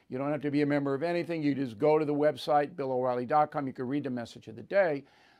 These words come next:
The reason is the corporate media now, all of them, one hundred percent,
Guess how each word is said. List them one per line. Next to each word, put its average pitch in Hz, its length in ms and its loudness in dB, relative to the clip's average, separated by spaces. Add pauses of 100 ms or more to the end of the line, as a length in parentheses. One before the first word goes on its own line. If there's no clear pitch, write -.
(120)
The 160 100 -2
reason 208 380 4
is 156 200 2
the 143 60 -4
corporate 185 440 4
media 170 380 2
now, 120 400 -8
all 175 320 12
of 120 100 -6
them, 73 120 -18 (1080)
one 143 260 4
hundred 143 280 0
percent, 123 480 -4